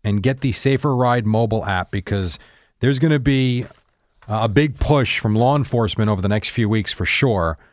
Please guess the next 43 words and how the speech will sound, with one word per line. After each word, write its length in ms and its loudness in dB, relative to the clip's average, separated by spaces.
especially 400 0
it's 80 -2
the 100 0
end 100 2
of 60 -2
the 60 -2
summer. 460 0
People 240 -4
get 160 -6
crazy. 580 -2
Um, 400 -2
be 180 0
smart. 520 0
Check 240 0
out 180 4
nhtsa's 640 0
Safer 420 0
Ride 280 2
mobile 320 2
app, 280 -2
Google 340 0
Play, 480 0
the 120 -4
iTunes 520 0
Store, 300 -2
all 260 0
that. 320 0
Uh, 160 -2
and 140 0
I 60 0
promise 540 -2
you 280 0
that 140 -6
you 100 -2
will 140 -2
be 180 -4
happy 560 -4
that 120 -4
we 100 -2
suggested 460 -4
this 200 -6
to 140 -6
you. 160 -8